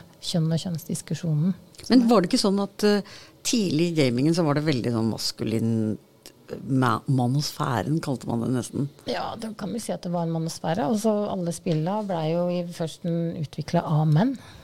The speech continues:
Speaker 1: Så kvinnene ble jo også karakterisert kanskje, og karikert i den forstand, med lite klær og litt sånn. Sånn som Tomb Raider, og så Lara Croft er jo et veldig godt eksempel på det. Der hun omtrent i bikini skal bekjempe store farer inne i jungelen.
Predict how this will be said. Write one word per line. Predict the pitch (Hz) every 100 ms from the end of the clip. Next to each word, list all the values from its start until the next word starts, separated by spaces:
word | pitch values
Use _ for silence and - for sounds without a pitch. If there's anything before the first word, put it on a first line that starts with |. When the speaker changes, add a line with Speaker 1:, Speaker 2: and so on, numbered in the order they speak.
| -
Speaker 1:
Så | - 202 185
kvinnene | - 208 160 147 202
ble | 196 165 151
jo | 170 165 170 185
også | - - 170 160 156 156 - - - - 160
karakterisert | 170 160 175 160 165 160 -
kanskje, | - 165 - 156 160 -
og | 185
karikert | 180 170 175 180 - - - -
i | 185 180 175
den | 180 170
forstand, | 190 240 277
med | 269 233 226 226 - - - - - -
lite | 269 254 254
klær | 226 226 226 220
og | 240 233 - - - - - -
litt | 240
sånn. | - 285 285
Sånn | 247
som | 220 226 220 220 214
Tomb | 214 190
Raider, | 180 180 208 226
og |
så | - 202
Lara | 185 180
Croft | - 196 - 269
er |
jo | 190 180
et |
veldig | - 165
godt | -
eksempel | - - 170 - 170
på | - 180
det. | 208 - - - -
Der | 196 185
hun | 180 180 175
omtrent | 180 170 -
i |
bikini | 165 170 175 147 165 208
skal | - 175 165
bekjempe | 170 175 151 - 175 180 180
store | 165 - 170 165
farer | 185 143 175
inne | 180 170
i |
jungelen. | 156 170 269